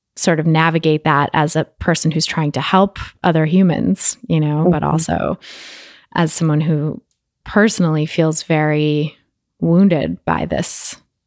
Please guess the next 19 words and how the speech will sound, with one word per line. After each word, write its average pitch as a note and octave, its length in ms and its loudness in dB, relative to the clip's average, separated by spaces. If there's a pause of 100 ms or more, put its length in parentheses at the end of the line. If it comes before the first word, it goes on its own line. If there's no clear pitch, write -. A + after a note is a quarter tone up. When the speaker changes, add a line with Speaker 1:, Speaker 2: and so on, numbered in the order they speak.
(100)
Speaker 1:
turn D#3 200 0
of D3+ 100 -4
events - 600 -6 (240)
Speaker 2:
Mm-hmm. E3+ 380 0 (320)
Speaker 1:
is, F3+ 220 -4 (240)
yeah, G3+ 220 4
I F3 80 2
think G3+ 200 0
the F#3 60 2
most E3+ 300 2
challenging D#3 760 0 (440)
thing D#3+ 220 0
I've D#3 100 0
done D3+ 180 2
in D3 60 0
my D3 140 -2
career. D#3 420 -4 (540)
Speaker 2:
Yeah, D3 200 0 (600)
easily. - 520 -2